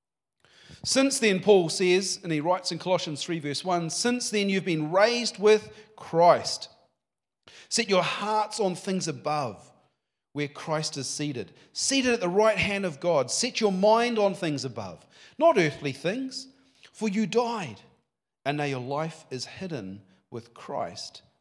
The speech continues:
in God." The N L T Bible, which is where I first found this passage and studied it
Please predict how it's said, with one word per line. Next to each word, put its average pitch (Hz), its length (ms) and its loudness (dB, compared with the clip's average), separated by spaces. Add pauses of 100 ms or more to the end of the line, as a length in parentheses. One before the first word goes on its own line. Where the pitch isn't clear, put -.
in 113 220 -10
God." 101 300 -10 (1300)
The - 100 -12
N 180 120 -4
L 165 120 -4
T 202 320 -8
Bible, 131 600 -4 (180)
which 139 200 -12
is 127 180 -10
where 131 180 -2
I 120 220 0 (380)
first 170 300 -2
found 185 420 -4
this 147 120 -8
passage 139 400 -8
and 120 100 -12
studied 185 400 -4
it 117 300 -6